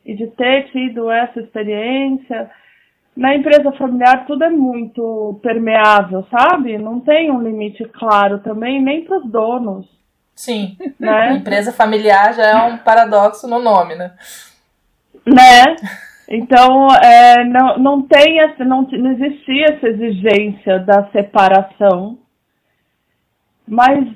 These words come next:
Speaker 1: hoje é muito mais difícil fazer essa separação. Assim, ma-, é, eu tava, é, por que que eu, outro dia eu li um artigo falando do WhatsApp,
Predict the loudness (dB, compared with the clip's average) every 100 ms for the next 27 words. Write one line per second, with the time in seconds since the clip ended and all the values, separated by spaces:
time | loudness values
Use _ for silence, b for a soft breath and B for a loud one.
0 | -4 2 6 6 4 2 -4 -6 -6 -4
1 | -2 -2 -2 -6 -8 -4 -2 -4 -4 -8
2 | -6 -4 -4 -4 -8 -10 -4 -2 0 2
3 | 2 2 -2 -2 -10 -10 -6 -6 -6 -10
4 | -12 -12 -10 -6 -6 -2 0 0 -2 -4
5 | -2 2 6 6 6 2 -2 b b b
6 | b _ -10 -8 -8 -6 -8 -6 -2 0
7 | 0 -4 -8 -16 _ -12 -12 -6 -4 -2
8 | -2 -2 0 0 0 -8 -10 -10 -8 -8
9 | -10 _ _ _ _ _ _ 2 4 4
10 | 2 -2 2 4 4 2 -2 0 0 -4
11 | -12 -12